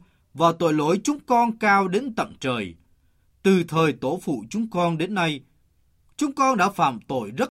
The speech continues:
nhiều. Vì cớ tội lỗi chúng con, chúng con,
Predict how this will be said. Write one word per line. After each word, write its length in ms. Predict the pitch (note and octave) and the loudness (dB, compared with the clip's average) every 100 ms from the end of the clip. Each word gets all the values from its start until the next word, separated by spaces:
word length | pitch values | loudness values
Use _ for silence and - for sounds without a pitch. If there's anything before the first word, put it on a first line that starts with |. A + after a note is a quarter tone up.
| - | -4
nhiều. 320 | E3+ C3 F#2+ - _ _ - | -2 -2 -4 -12 _ _ -2
Vì 180 | E3 G3 | 0 2
cớ 280 | A3 C4 D#4 | 2 2 0
tội 140 | G#3 D3 | -2 -2
lỗi 300 | C#3+ C3+ A3 | -2 0 -2
chúng 160 | D4+ C#4 | -4 -4
con, 380 | A3 G3+ F#3+ E3+ _ _ _ | 2 2 2 -2 _ _ _
chúng 220 | C4+ C#4+ | -4 -2
con, 360 | - G3+ G3+ | 0 4 2